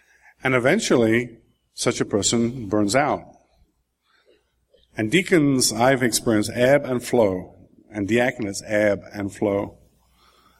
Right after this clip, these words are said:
The best recognize their limitations. And I always say to deacons, you should always work in pairs so that you can take care of each other.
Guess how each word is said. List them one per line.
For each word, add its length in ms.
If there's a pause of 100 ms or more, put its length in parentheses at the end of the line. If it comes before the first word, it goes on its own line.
(280)
The 100
best 680 (1300)
recognize 480
their 80
limitations. 880 (1300)
And 100
I 60
always 240
say 240
to 120
deacons, 360
you 60
should 120
always 220
work 260
in 80
pairs 580 (1400)
so 160
that 100
you 60
can 120
take 220
care 140
of 80
each 160
other. 280